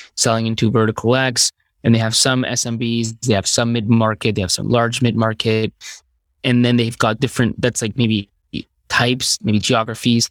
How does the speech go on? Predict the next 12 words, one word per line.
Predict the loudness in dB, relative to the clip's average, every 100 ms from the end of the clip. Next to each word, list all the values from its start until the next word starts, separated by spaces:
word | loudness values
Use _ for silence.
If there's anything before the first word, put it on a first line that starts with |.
| -2
and | 2 4
then | 4
you | 2
have, | 0 0
like, | 0
demographic | 0 0 2 0 0 -6
type | -4 -4
stuff, | 0 -2 -2
but | 0
then | 2
you | 2
have | 0 -4